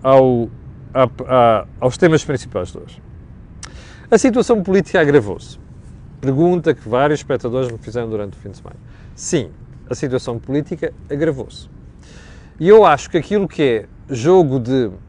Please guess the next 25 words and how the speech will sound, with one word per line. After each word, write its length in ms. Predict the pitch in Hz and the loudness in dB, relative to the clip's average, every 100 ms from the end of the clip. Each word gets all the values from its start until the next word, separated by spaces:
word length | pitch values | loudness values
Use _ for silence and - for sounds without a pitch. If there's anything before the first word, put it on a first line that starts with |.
| - - - - - - - - - - | -20 -20 -20 -20 -20 -20 -20 -20 -18 -2
póquer 400 | 165 170 - 135 | 4 4 4 0
até 200 | 127 160 | 2 2
cem 280 | 151 156 131 | 2 0 2
euros 420 | 127 139 143 - - - - - - | 0 0 -4 -10 -20 -20 -20 -20 0
passou 380 | 156 - 190 | 0 4 2
para 180 | 165 147 | 2 2
jogo 320 | 123 156 170 | 2 2 2
de 100 | 127 | 0
póquer 540 | - 135 139 147 131 139 - - - - | -4 -2 0 0 -2 -4 -16 -20 -20 -12
de 240 | 123 117 | -6 -4
mil 280 | 127 160 135 | 0 2 2
euros. 480 | 110 90 - - - - - - - - - - - - - - | 0 -4 -12 -20 -20 -20 -20 -20 -20 -20 -20 -20 -20 -20 -20 -16
Para 120 | - 110 | -8 -4
aqueles 320 | 147 131 - | -2 -2 -4
que 100 | - | -10
sabem 320 | - 131 127 | -4 -2 -2
um 40 | |
bocadinho 280 | 123 135 139 | -2 -2 -2
de 60 | 113 | -4
póquer, 500 | 139 143 151 131 113 | -2 -2 -4 -8 -2
<laughs> 0 | |
eu 80 | 170 | -2
não 160 | 139 | 0
jogo, 340 | 131 135 120 123 | 0 2 2 0
confesso, 460 | - 110 120 117 | -2 -2 -2 -4